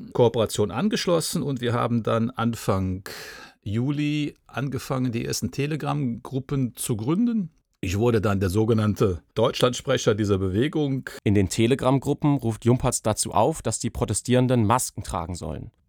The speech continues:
Speaker 2: Seine KollegInnen raten ihm dazu, bei dem Thema lockerer zu sein, um die Menschen nicht abzuschrecken.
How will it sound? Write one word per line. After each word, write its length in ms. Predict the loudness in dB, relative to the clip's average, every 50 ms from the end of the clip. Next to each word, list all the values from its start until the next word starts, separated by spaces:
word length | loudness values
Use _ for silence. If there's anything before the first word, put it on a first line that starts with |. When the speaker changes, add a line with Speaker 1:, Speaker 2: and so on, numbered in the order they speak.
| _
Speaker 2:
Seine 200 | -8 -4 -2 -2
KollegInnen 680 | -2 0 0 0 2 0 0 0 0 0 0 2 2 0
raten 300 | 0 0 0 0 0 0
ihm 120 | 0 0 0
dazu, 460 | 0 -2 -2 -4 -2 -2 -2 -4 -4
bei 100 | -2 -2
dem 140 | 0 0 0
Thema 300 | 0 0 2 4 4 4
lockerer 420 | 4 2 2 0 -2 -4 -6 -6
zu 160 | -6 -6 -8 -6
sein, 360 | -4 -2 -2 0 -2 -2 -4
um 220 | -4 -4 -2 -2
die 120 | -2 0 0
Menschen 320 | 0 0 0 0 -2 -2
nicht 220 | -4 -4 -4 -4 -6
abzuschrecken. 640 | -6 -4 -6 -8 -8 -8 -8 -10 -10 -12 -12 -16